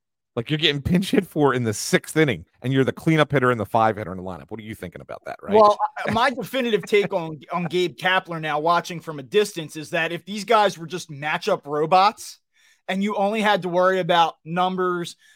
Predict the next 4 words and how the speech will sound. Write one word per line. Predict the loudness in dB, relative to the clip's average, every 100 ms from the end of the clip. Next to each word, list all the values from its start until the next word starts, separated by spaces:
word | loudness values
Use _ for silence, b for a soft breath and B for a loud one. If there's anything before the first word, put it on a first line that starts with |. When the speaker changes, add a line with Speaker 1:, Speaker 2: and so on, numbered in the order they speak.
| b
Speaker 2:
percentages, | -8 -6 -2 -4 -4 -8 -10 -14
likelihoods, | -10 -2 -2 -2 -4 -4 -4 -4
likely | -2 -4 0 0
outcomes, | 0 0 -6 -6